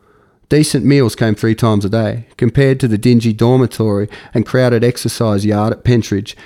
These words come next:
this was five star. Strangely, I was relieved. In the remand centre, I was clean of drugs and had stability,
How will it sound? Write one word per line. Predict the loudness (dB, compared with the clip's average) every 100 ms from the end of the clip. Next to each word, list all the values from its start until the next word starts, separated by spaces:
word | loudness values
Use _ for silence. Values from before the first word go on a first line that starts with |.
| -18 -4
this | -2 -2 -4
was | -6
five | -4 -2 -2
star. | -4 -2 -2 -2 -10 -20 _ _ _ _ _
Strangely, | -14 -4 0 2 2 0 -4 -8 _
I | -2
was | 0 2
relieved. | 2 2 2 0 -4 -20 _ _ _ 0
In | 2
the | 4
remand | 4 4 2 0
centre, | -2 -2 -4 -10 -12 -2
I |
was | -2 -2
clean | -2 0 2
of | 2 0
drugs | 0 0 -2 -4 0
and | 2
had | 2 0
stability, | -4 0 0 0 -2 -10